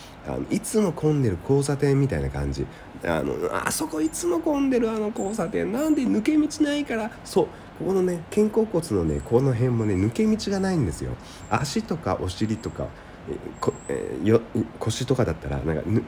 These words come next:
逃げ道があったり、大きいところだったらあるんだけど、腕のつながりとそれを支える骨があって、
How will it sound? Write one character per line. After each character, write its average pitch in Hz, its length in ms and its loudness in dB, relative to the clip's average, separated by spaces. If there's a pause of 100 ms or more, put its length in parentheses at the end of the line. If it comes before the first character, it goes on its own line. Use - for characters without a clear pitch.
逃 127 60 6
げ 196 120 6
道 185 220 0
が 101 80 0
あ - 20 -2
っ 104 40 -4
た - 100 0
り、 - 120 2
大 156 260 2
き 208 100 0
い 208 60 0
と 110 100 -2
こ 101 60 2
ろ 92 40 2
だ 85 100 -2
っ - 20 -6
た 69 100 -8
ら 65 100 -6
あ 107 80 -2
る 104 80 0
ん 90 60 0
だ 80 60 -4
け - 80 -8
ど、 69 100 -8 (260)
腕 208 300 4
の 196 240 2
つ - 180 -6
な 175 200 2
が 165 100 0
り 160 100 2 (240)
と 147 100 0
そ 165 180 -2
れ 160 60 4
を 160 40 2
支 143 120 -2 (140)
え 180 120 2
る 170 100 2
骨 165 320 2
が 98 140 0
あ 90 60 -4
っ 87 40 -6
て、 - 320 -4